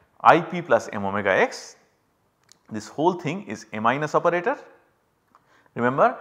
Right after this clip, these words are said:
we are not writing hat explicitly, but please do not get confused about which one is an operator and which one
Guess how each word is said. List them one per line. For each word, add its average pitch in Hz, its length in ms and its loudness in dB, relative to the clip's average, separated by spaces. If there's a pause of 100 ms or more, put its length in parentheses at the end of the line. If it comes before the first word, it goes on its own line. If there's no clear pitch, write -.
(220)
we 120 80 -4
are 113 60 0
not 127 520 2
writing 135 500 2
hat 107 500 0
explicitly, 117 760 -10 (1000)
but 110 220 0
please 170 260 -2
do 139 140 2
not 143 140 -4
get 143 160 -6
confused 123 480 -4
about 113 340 0
which 113 220 -8
one 113 120 -4
is 104 100 -6
an 98 100 -4
operator 95 520 -4 (360)
and 98 120 -10
which 101 220 -8
one 185 240 -2